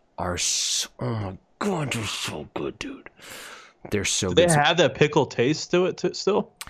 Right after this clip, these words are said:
Speaker 1: So it still has the same crunch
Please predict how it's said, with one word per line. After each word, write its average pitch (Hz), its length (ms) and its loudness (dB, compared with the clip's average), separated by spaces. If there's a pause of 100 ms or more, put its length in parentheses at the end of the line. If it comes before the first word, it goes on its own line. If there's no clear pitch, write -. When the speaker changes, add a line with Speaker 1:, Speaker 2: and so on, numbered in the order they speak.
(360)
Speaker 1:
So 110 320 0
it 110 100 0
still 127 300 0
has 151 240 -2
the 120 80 0
same 107 300 0
crunch - 840 -2